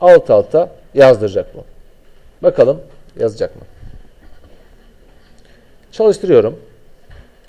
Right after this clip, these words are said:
C T R L F on bir ile çalıştırabilirsiniz.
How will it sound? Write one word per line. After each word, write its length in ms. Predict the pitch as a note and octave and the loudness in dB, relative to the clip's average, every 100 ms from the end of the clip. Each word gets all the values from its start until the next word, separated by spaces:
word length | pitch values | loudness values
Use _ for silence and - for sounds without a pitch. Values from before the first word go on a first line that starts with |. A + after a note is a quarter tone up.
| _ _ _ _ | _ _ _ _
C 220 | D3+ D#3 | -4 -4
T 160 | D3+ C3+ | -2 -2
R 0 | |
L 200 | B2+ B2+ | -2 -2
F 100 | C#3 | -6
on 140 | B2+ | -6
bir 40 | B2 | -6
ile 100 | A#2 | -6
çalıştırabilirsiniz. 880 | A#2 A2 - G#2 G#2 G2 F#2+ C3+ | -4 -6 -6 -8 -8 -12 -14 -16